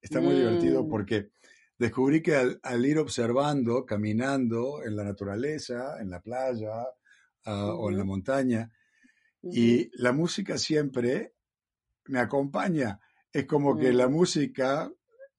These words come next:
Speaker 1: compagina perfecto con lo que en ese momento estoy viendo.
Speaker 2: Ujú.
Speaker 1: Ah, de hecho, cuando digo, "A ver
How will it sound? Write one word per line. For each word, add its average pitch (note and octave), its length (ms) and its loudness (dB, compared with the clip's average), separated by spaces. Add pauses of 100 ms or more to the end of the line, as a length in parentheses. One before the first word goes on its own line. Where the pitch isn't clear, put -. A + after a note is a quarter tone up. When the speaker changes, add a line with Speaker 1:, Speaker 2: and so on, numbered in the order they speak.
(120)
Speaker 1:
compagina B2+ 540 0
perfecto D3 520 0
con C#3 140 0
lo B2+ 80 0
que C3 80 0
en D3+ 60 2
ese D3+ 140 0
momento D3+ 220 -2
estoy C3+ 260 2
viendo. A#2 440 0 (640)
Speaker 2:
Ujú. A2 400 -2
Speaker 1:
Ah, A2+ 120 -8 (500)
de C3+ 180 4
hecho, F3 260 0
cuando A#2+ 420 4 (180)
digo, C3 240 4
"A C#3+ 80 6
ver C#3+ 280 0